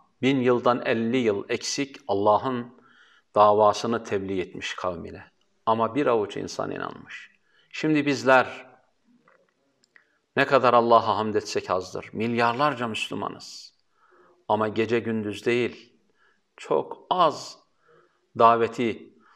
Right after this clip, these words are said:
hatırımıza, fikrimize getiriyoruz. Büyük vebalimiz var, büyük som-, sorumluluğumuz var.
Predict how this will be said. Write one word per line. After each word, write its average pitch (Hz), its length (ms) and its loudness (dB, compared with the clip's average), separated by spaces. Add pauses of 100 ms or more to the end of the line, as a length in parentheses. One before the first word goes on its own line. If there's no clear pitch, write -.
(120)
hatırımıza, 110 720 -2
fikrimize 110 640 -4
getiriyoruz. - 920 -6 (400)
Büyük 147 340 0
vebalimiz 95 640 2
var, - 200 -10 (380)
büyük 135 240 0
som-, 107 400 -2
sorumluluğumuz 101 880 -2
var. 98 260 -6